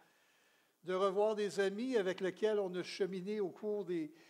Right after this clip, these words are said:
des dernières années. Vous savez, c'est tout un privilège que d'être, euh, d'être surintendant. Ah, ça nous permet de visiter nos églises à travers la province de Québec, de voir les églises, les comités, les gens. C'est surtout les gens.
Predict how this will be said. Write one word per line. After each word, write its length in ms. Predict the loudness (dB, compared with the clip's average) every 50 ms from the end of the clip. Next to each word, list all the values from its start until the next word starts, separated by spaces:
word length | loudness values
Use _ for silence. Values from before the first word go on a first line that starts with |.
| -20 -20 -20 -20 -20 -20 _ _ _ -8
des 140 | -8 -8
dernières 680 | -2 2 4 4 4 4 2 2 2 2 2 2 0 0
années. 300 | 0 0 0 0 -4 -6
Vous 60 | -4 -2
savez, 200 | -2 0 0 2
c'est 140 | 0 -2
tout 140 | -2 -2 -2 -2
un 80 | -2
privilège 640 | -2 -2 -4 -2 2 2 4 4 4 2 -2 -4 -4
que 80 | -6 -4
d'être, 500 | -2 -2 -2 0 -2 -2 -4 -6 -6 -4
euh, 280 | -4 -4 -4 -4 -8 -10 -14 -18 _ _ _ _ _ _ _ _ _ _ _ _ _ -14
d'être 260 | -6 -4 -4 -4 -4
surintendant. 720 | -4 -6 -4 -4 -4 -4 -2 -2 -2 -2 -2 -2 -2 -4 -6 -8 -12 -12 -12
Ah, 80 | -12
ça 100 | -10 -8
nous 140 | -8 -8 -4
permet 340 | -2 0 0 2 4 2 4
de 120 | 4 2
visiter 360 | 0 0 -2 -6 -4 -2 0
nos 160 | 0 0 0 2
églises 360 | 2 2 2 2 0 0 0
à 20 |
travers 240 | 0 2 4 4 4
la 120 | 4 2
province 400 | 0 0 0 0 2 0 0 -2
de 60 | -2 -2
Québec, 520 | -2 -2 -2 0 0 0 0 0 -2 -2
de 80 | -4 -4
voir 240 | -2 -2 -2 -2
les 180 | -2 -2 -2 -4
églises, 280 | -6 -6 -6 -6 -6 -6
les 100 | -6 -6
comités, 560 | -6 -6 -6 -6 -8 -12 -12 -10 -8 -8 -6
les 240 | -6 -6 -8 -8 -8
gens. 140 | -8 -8 -6
C'est 120 | -4 -4
surtout 320 | -4 -4 -6 -6 -2 -2 0
les 200 | 2 2 0 0
gens. 200 | 0 -2 -2